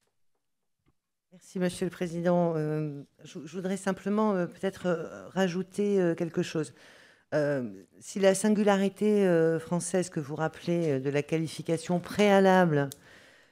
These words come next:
par le C N U pour se présenter sur des recrutements d'enseignants-chercheurs, euh,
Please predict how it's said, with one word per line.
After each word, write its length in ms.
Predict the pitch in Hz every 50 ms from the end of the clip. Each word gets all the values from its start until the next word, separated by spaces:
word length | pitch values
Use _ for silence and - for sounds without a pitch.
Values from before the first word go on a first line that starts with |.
| _ _ _ _
par 140 | - 170 170
le 80 | 170
C 220 | 165 165 - - 180
N 320 | 175 170 175 175 175 170
U 40 | 165
pour 220 | 165 - 165 -
se 140 | - - -
présenter 500 | - - 175 165 151 160 160 165 - 185
sur 180 | 170 - - 156
des 120 | 147 147
recrutements 500 | 143 156 151 - - 160 - - 170 165
d'enseignants-chercheurs, 1000 | 156 151 139 - - 151 151 151 147 - 156 - - - - 160 160 160 151 131 139
euh, 640 | 139 135 131 131 127 120 110 110 107 98 95 87